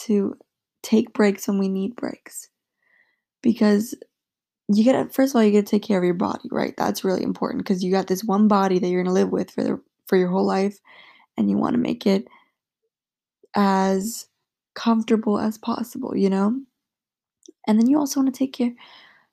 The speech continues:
and you wanna give your, like, yourself a break for your mental health and just kind of <sighs> exhaling in a sense and just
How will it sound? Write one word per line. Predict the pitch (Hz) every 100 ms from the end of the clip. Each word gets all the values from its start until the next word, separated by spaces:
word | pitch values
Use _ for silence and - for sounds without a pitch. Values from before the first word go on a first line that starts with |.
| _
and | 226
you |
wanna | 233 233 - 208
give | 226 226
your, | 240 233
like, | 226 208 208 - _ _ _ _ _ _
yourself | 226 214 247 226
a | 226
break | 208 214 214
for | 220
your | 202
mental | 190 196 240 262 240
health | 208 208 214 - -
and | 214
just | 220 -
kind | - 233
of | 220 208 _ _ _ _ _ _ _ _ _ _ _ _ _ _ -
<sighs> | - 320 233 - -
exhaling | 240 - 226 233 220 208
in | 202
a | 190
sense | - 196 190 202 -
and | 208 202
just | 208 196 -